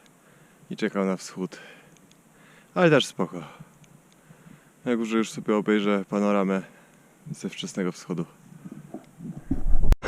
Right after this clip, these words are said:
A i niestety na górę nie wyjdę. Eee... Obiekt grozi zawaleniu, jest osiadkowany. Znaczy, dałoby przejść, bo siatka jest podwinięta.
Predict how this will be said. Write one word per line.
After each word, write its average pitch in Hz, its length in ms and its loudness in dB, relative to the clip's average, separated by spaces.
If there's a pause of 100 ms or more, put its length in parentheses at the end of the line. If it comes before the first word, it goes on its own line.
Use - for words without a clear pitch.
(1400)
A 131 80 6
i 127 60 8
niestety 120 500 4
na 117 140 6
górę 117 240 4
nie 113 140 6
wyjdę. 101 360 4 (1700)
Eee... 101 400 -4 (1500)
Obiekt 123 340 6
grozi 110 300 2
zawaleniu, 107 640 6 (380)
jest 101 200 -2
osiadkowany. 110 840 0 (440)
Znaczy, 147 320 2 (440)
dałoby 147 500 6
przejść, 113 420 4
bo 101 100 -4
siatka 101 280 -8
jest - 140 -4
podwinięta. 156 680 -6